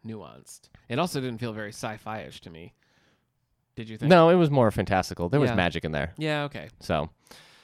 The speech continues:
Speaker 2: I mean, people were falling out of the sky
Speaker 1: Yeah.
Speaker 2: and, uh, causing spells
Speaker 1: Just
Speaker 2: and
Speaker 1: a,
Speaker 2: everything.
Speaker 1: just a personal preference thing, but I, I just didn't
Speaker 2: Yeah.
Speaker 1: think it quite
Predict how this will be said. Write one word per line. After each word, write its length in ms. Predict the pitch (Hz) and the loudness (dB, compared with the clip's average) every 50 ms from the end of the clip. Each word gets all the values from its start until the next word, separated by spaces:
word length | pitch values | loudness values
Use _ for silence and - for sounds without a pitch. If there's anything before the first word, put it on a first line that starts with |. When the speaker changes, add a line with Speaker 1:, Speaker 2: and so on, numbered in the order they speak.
| _ _ - | _ _ -4
Speaker 2:
I 60 | - 131 | -2 -2
mean, 100 | 123 113 | 0 0
people 220 | 135 135 113 107 | 0 0 0 0
were 80 | 104 95 | 0 2
falling 360 | - 117 107 101 92 92 95 | 4 4 4 4 4 2 0
out 120 | 92 87 | 0 0
of 60 | 78 | -2
the 60 | 76 - | -4 -8
sky 440 | - - 98 87 87 90 90 90 | -6 -2 0 2 2 4 4 4
Speaker 1:
Yeah. 160 | 87 85 76 71 | 2 2 0 0
Speaker 2:
and, 300 | 85 85 85 98 - - _ - | -2 -4 -8 -10 -12 -16 _ -10
uh, 240 | 98 87 78 80 82 82 - - - _ _ _ _ - | -8 -6 -6 -6 -8 -10 -12 -20 -20 _ _ _ _ -8
causing 240 | - 98 87 90 82 | -6 -6 -4 -4 -6
spells 320 | - - 87 85 82 80 | -4 -2 -2 -2 -2 -2
Speaker 1:
Just 80 | 85 82 | -2 -2
Speaker 2:
and 40 | 82 | -4
Speaker 1:
a, 0 | |
Speaker 2:
everything. 200 | 80 80 - 87 | -4 -4 -4 -4
Speaker 1:
just 200 | 90 90 - - | -4 -4 -4 -6
a 40 | 170 | -6
personal 320 | 131 135 120 113 - 117 110 | -4 -4 -4 -4 -6 -10 -10
preference 400 | - 113 110 - - 110 - - | -8 -8 -10 -10 -10 -14 -12 -10
thing, 220 | - 110 107 107 | -10 -8 -8 -8
but 160 | - 107 107 | -8 -8 -8
I, 200 | 110 110 - 120 | -8 -8 -6 -8
I 40 | 120 | -8
just 240 | 113 - 107 - - | -8 -10 -12 -14 -10
didn't 140 | 107 95 90 | -6 -6 -6
Speaker 2:
Yeah. 60 | 80 | -4
Speaker 1:
think 200 | - 113 - - | -6 -8 -12 -12
it 120 | 92 - - | -16 -16 -12
quite 240 | - 104 87 - | -12 -12 -12 -12